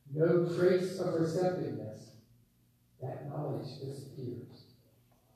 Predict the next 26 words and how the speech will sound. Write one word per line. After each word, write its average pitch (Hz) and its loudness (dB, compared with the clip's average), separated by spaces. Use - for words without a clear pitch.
And - -4
that's - 0
why 240 4
Jesus 226 2
tells 196 4
us 180 0
stories, - 0
to 202 0
create 240 6
readiness, - 8
to 226 0
nudge - 6
the - 6
people, 170 0
to 208 2
nudge 247 4
us - 0
towards 208 10
a 175 6
receptive 165 2
insight. 180 -2
In 170 0
their - 2
present - 4
state, 175 4
they 175 6